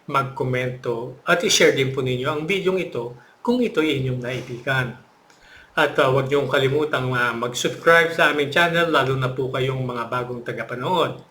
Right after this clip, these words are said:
Pindutin lang ang subscribe na button sa ibaba at ang kampanilya o notification bell sa kanan nito upang maabisuhan namin kayo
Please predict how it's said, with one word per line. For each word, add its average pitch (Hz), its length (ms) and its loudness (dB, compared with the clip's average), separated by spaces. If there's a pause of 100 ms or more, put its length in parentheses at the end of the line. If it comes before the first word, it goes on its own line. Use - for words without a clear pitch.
(380)
Pindutin 190 560 4
lang 160 160 6
ang 143 160 0
subscribe 131 400 0
na 123 80 -6
button 120 320 -8
sa 139 80 -4
ibaba 131 560 -2 (220)
at 151 160 -4
ang 131 160 -2
kampanilya 131 720 0
o 127 160 -4
notification 135 800 0
bell 123 160 0
sa 139 160 -6
kanan 123 320 -2
nito 113 240 -10
upang 156 480 -4
maabisuhan 147 640 -4
namin 175 240 0
kayo 139 400 0